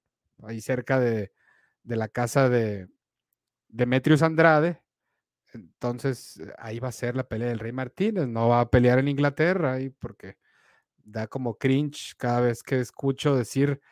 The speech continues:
que el Rey Martínez va a pelear en Inglaterra, pero no, es en Manchester de Estados Unidos.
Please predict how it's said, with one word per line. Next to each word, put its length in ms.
que 120
el 40
Rey 160
Martínez 400
va 60
a 60
pelear 260
en 60
Inglaterra, 600
pero 220
no, 220
es 160
en 80
Manchester 760
de 100
Estados 440
Unidos. 680